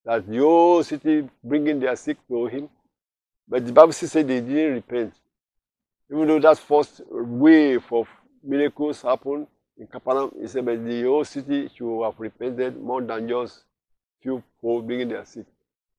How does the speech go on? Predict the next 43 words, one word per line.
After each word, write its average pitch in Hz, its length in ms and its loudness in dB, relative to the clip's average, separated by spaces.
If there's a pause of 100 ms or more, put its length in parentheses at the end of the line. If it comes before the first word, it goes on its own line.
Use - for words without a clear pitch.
Because 107 280 -4
there, 139 220 6
here 143 180 8
is 139 260 2 (100)
condemning 123 360 -2
California. 113 340 0
He 104 60 -10
said, 123 100 0
"Thou 156 180 8
Capernaum, 143 460 0
which 156 260 0
art 127 240 4 (100)
exalted 160 680 0
to 143 80 4
heaven." 139 380 8 (100)
What 135 160 -4
do 135 60 0
you 143 60 2
mean 143 40 2
by 120 120 6
exalted 127 420 0
to 120 60 2
heaven? 131 200 0
When 156 220 0
the 127 120 -6 (160)
God 151 220 2
of 127 80 2
heaven 139 220 0
is 113 160 -4
living 143 240 -2
among 127 280 -2
them, 123 140 -4
that's 135 220 -8
exalted 135 440 -6
to 123 80 -4
heaven. 120 240 -4 (1120)
He 143 60 -20
shall 156 180 10
be 156 120 6
thrust 180 440 4
down 170 260 10
to 156 100 4
hell. 147 400 6